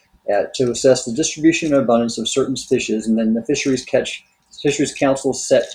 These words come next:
catch limits based on those. Uh, important fisheries management tool, these stock assessments,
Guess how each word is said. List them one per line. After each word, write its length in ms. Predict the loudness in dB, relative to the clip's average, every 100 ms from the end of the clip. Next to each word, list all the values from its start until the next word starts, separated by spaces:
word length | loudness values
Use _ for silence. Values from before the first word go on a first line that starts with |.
| -2
catch 280 | 0 0 0
limits 680 | 2 2 -2 -8 -10 _ _
based 240 | -2 0
on 160 | 0 2
those. 440 | 4 4 2 -2 -4 _ _ 0
Uh, 240 | 2 0
important 560 | -8 -14 _ 4 4 0
fisheries 440 | -2 0 2 2
management 600 | 2 2 2 0 -2 -2 -2
tool, 360 | 2 2 2 -4
these 180 | -6
stock 280 | 2 2 2
assessments, 720 | -2 -2 -2 -4 -6 -8 -14